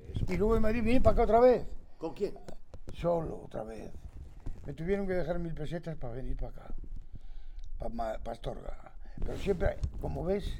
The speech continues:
Speaker 2: Astorga. <coughs> Y, eh, bueno, pues nada, en los pertigueros fue cuando me llevaron al obispo, fue cuando tal, fue pa Lugo, fui a Madrid y volví, y pa Astorga.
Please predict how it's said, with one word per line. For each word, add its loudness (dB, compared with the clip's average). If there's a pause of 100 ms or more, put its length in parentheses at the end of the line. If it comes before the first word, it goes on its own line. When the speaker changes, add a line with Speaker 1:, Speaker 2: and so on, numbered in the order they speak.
(160)
Speaker 2:
Astorga. -2 (920)
<coughs> 4
Y, -2 (1040)
eh, -6
bueno, -4
pues -6
nada, -4
en -2
los -2
pertigueros 0
fue -6
cuando -6
me -4
llevaron 2
al 6
obispo, 2 (240)
fue -4
cuando 0
tal, 4
fue 0
pa 0
Lugo, 6
fui 4
a 8
Madrid 6
y 0
volví, 4
y 2
pa -2
Astorga. -4